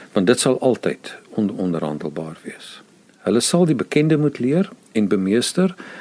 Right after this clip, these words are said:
deur te leer v-, van baie wat reeds bestaan. Hulle sal ook moet leer, vra vra en oordink en oorweeg van dit wat nog nie bestaan nie, soos my professor my geleer het. En dis ook nog altyd waar. Maar wat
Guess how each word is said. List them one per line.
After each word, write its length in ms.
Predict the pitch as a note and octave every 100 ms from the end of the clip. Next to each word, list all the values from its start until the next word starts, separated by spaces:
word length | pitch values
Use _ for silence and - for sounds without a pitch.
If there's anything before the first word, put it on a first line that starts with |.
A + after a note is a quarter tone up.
| -
deur 200 | G#2 F#2+
te 120 | -
leer 480 | E2+ E2+ G2 - -
v-, 300 | - - -
van 220 | - G2 D2+
baie 260 | F2 G2
wat 180 | F2+ -
reeds 300 | - D#2 -
bestaan. 380 | - - - - - _ _ _ _ _
Hulle 140 | A#2+
sal 240 | C#3+ D3+ -
ook 220 | F#3 -
moet 160 | F#3 -
leer, 300 | G2 G#2 -
vra 380 | - E3+ F3 E3
vra 400 | - G2+ F2 E2+
en 200 | A2 G2
oordink 500 | G#2 F#2 F#2+ B2 -
en 140 | F#2
oorweeg 720 | F#2+ E2+ D#2 F#2+ A#2 - - - _ _ _
van 240 | - A2 E2+
dit 160 | G#2+
wat 140 | A2+ -
nog 180 | F2+
nie 220 | - F2+ D3+
bestaan 420 | D3+ - D2+ E2+
nie, 140 | -
soos 220 | - -
my 100 | -
professor 500 | - - - A2 - D#2+
my 120 | D2+
geleer 380 | - - - G2+
het. 200 | - -
En 60 | F2
dis 180 | G#2
ook 160 | F3+ F3
nog 140 | A2+
altyd 320 | E2+ D2+ E2+ -
waar. 260 | - - - - - - - - - - _
Maar 100 | G2+
wat 160 | F#2